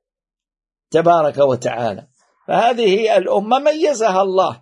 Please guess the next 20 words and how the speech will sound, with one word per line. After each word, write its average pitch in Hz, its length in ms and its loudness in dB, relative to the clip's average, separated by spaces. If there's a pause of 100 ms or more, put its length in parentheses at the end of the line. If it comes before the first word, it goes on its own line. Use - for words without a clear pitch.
(420)
ميزها 196 580 0
الله 180 460 0
جل 170 280 -2
وعلا 151 580 2
بهذا 202 840 -2 (400)
ال-، 185 220 0
ال-، 175 380 0 (460)
الإسناد، 160 800 -4
كما، 160 520 0 (340)
آه، 147 240 2
قال 156 680 0
غيره: 147 840 2 (1200)
"خص - 360 -4
الله 170 600 0
هذه 160 260 -2
الأمة 196 400 -2
بثلاثة 170 920 0
أشياء: - 400 -8 (1700)
لم 226 240 0
يعطها 165 880 0